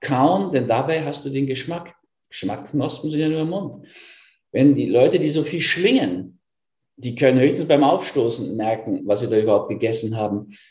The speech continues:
weil hinten im Schlund haben wir keine Geschmacksknospen mehr. Also ideal wäre,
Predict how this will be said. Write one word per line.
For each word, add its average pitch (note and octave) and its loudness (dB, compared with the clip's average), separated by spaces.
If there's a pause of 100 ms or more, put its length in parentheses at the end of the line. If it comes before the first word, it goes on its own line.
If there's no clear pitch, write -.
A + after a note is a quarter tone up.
(140)
weil G#2 0 (220)
hinten F3+ -2
im A#2 2
Schlund C3+ 2
haben D#3+ 2
wir D3 0
keine C3+ 2
Geschmacksknospen - -8
mehr. F#2 -10 (840)
Also A#2 -4
ideal B2+ 4
wäre, E3 2